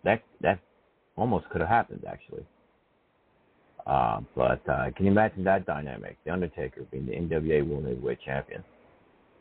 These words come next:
Uh, something to think about. <laughs> For sure. But, uh, I'd love to hear your, uh, what if topics. Uh, once again, that number to call in tonight is nine one four, three three eight, one eight eight five.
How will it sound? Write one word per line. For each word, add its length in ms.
Uh, 280
something 220
to 60
think 100
about. 260
<laughs> 1300
For 180
sure. 260
But, 180
uh, 40
I'd 180
love 100
to 80
hear 180
your, 200
uh, 80
what 200
if 160
topics. 440
Uh, 240
once 180
again, 140
that 160
number 200
to 60
call 220
in 100
tonight 400
is 220
nine 220
one 180
four, 320
three 180
three 220
eight, 260
one 220
eight 120
eight 200
five. 300